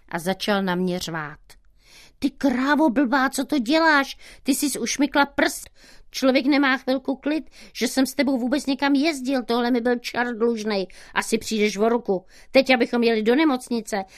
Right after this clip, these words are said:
A co tam asi budem říkat, když neumíš španělsky, aniž bleptnout? Tolik peněz mě to stálo a teď mám asi infarkt. Mě asi raní mrtvice, volej doktora. Ježiš, je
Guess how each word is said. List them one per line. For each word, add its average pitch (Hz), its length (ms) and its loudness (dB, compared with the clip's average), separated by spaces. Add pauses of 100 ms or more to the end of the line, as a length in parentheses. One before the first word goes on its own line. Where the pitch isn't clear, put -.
(140)
A 208 80 -4
co 226 160 -4
tam 220 160 0
asi 214 220 -2
budem 226 240 4
říkat, 339 360 0
když 254 260 -4
neumíš 226 340 0
španělsky, 220 600 -2
aniž 202 260 0
bleptnout? 196 680 -4 (400)
Tolik 277 300 2 (160)
peněz 349 400 4
mě 240 140 2
to 226 140 -8
stálo 196 460 -2
a 190 40 -6
teď 208 200 -8
mám 208 180 -4
asi 170 220 -8
infarkt. 180 560 -8 (260)
Mě 220 120 2
asi 240 260 2
raní 240 240 2
mrtvice, 269 520 0
volej 262 280 4
doktora. 269 440 -2 (480)
Ježiš, 339 380 2
je 349 100 4